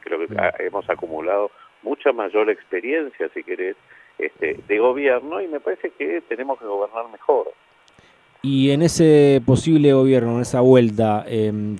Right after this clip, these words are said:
Speaker 2: ¿quién te gustaría que sea el líder del radicalismo?
Speaker 1: Mira, yo creo que el radicalismo tiene varios líderes hoy. Está Gerardo Morales, está Facundo Manes, está Lustó, digamos, este, hay muchos liderazgos, realmente hay muchos liderazgos.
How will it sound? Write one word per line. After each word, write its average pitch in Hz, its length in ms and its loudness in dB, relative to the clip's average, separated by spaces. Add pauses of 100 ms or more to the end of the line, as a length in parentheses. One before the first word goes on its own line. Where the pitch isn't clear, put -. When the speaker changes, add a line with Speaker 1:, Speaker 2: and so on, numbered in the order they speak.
Speaker 2:
¿quién 151 200 2
te 147 80 6
gustaría 123 460 4
que 107 120 2
sea 113 180 -2
el 107 100 0
líder 113 240 4
del 104 160 0
radicalismo? 101 680 -2 (1200)
Speaker 1:
Mira, 127 220 4
yo 147 140 4
creo 135 120 0
que 117 80 -2
el 104 60 -4
radicalismo 107 560 -6
tiene 95 240 -14
varios 107 420 -2
líderes 82 500 -10
hoy. 120 280 -6
Está - 240 -14
Gerardo 71 480 -14
Morales, 90 540 -4 (340)
está 85 260 -8
Facundo 71 460 -12
Manes, 87 600 -4
está - 220 -4
Lustó, 98 580 0 (360)
digamos, 92 420 -12
este, 120 280 -4
hay 151 120 0
muchos 95 380 -8
liderazgos, 71 560 -10
realmente 98 440 -4
hay 85 60 -4
muchos 80 400 -12
liderazgos. 101 500 -4